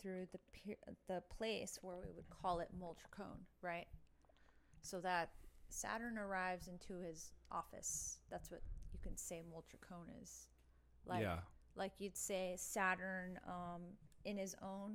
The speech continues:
Speaker 1: home would be at home, right? So it's like you're in your house, like Saturn's at home, he's chilling. But in Molchakon, Saturn's in his own office, so he's, like, in the zone at work, right? Saturn ruling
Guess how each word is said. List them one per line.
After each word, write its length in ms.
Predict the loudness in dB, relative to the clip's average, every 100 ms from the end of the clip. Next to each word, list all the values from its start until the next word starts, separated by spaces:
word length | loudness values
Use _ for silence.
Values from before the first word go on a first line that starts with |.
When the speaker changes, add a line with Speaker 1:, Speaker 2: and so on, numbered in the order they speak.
| -2
Speaker 1:
home 460 | 0 2 4 2 2
would 180 | 2 4
be 160 | 6 6
at 160 | 6
home, 260 | 2 -2 -2
right? 340 | -2 0 0 -2
So 220 | 0 0
it's 200 | 0 0
like 180 | 0 0
you're 220 | -2 -2 -2
in 80 |
your 120 | -2 -2
house, 400 | 0 -2 -2 -4
like 180 | -2 -2
Saturn's 440 | -2 -2 -4 -4
at 120 | -6 -6
home, 200 | -8 -8
he's 220 | -8 -10 -10
chilling. 400 | -6 -6 -8 -12 -14 -14 -12 -14 -2
But 180 | 2 2 0
in 160 | -2 0
Molchakon, 720 | -2 -4 -8 -4 -2 -4 -4
Saturn's 540 | 0 4 4 2 -2
in 140 | -4 -4
his 120 | -4
own 220 | -4 0
office, 420 | 2 2 0 -2
so 200 | -2 -4
he's, 420 | -6 -4 -4 -2
like, 240 | 0 -2 -2 -12 -8
in 180 | -4 -4
the 80 | -2
zone 580 | -4 -2 -4 -4 -8 -14 -18 -20 -4
at 220 | 0 0
work, 480 | 0 2 2 0 -6 -16 -18 -20 -20 -8 2
right? 320 | 6 6 2 -8 -20 -20 -10
Saturn 420 | 2 4 4 2
ruling 480 | -2 -2 -2 -4